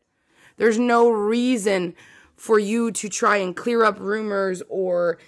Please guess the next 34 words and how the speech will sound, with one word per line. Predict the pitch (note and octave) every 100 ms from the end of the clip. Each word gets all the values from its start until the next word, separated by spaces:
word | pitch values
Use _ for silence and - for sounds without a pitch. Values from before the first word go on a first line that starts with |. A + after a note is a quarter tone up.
| _ -
give | A#3+ A#3 -
anyone | G#3 A#3 C4 B3+ A#3
the | G#3+
time | F#3 G3+ G#3+
of | G3
day | F3 F3+ F#3
who | F#3+ F#3+
talks | F#3 - -
shit | G#3+
about | F#3+ E3+
you, | E3+ D#3+
because, | E3 F#3 E3+ D#3 - - _
one, | E3+ F#3 F#3 G#3+ C#4+ _ _ _ _ _ _ _ _ _ _ _ _ _ _
someone | - G#3+ B3 C4+
who's | C#4 A#3
willing | A3 G#3 G#3
to |
go | G3 F#3
out | E3+ F#3
of | G3
their | G3+ G#3
way | F#3+ F#3
to | F3+
tarnish | F3 E3+ E3+ F3+ F3
your | G3 E3+
name | D#3+ D#3+ F3 G#3+ C4 _ _ _ _ _
would | - F#3+ F#3+ _ _ _ _ _ _ _
never | F#3+ G3 A#3 B3 C4+ D4+ C4+ G3 F3
say | D#3+ E3+
it | E3+ -
to | E3+
your | D#3
face. | D3 C#3 C#3 G3+ - - _ _ _ _ _
Two, | - D4+ C#4 G#3+ G3+ C#4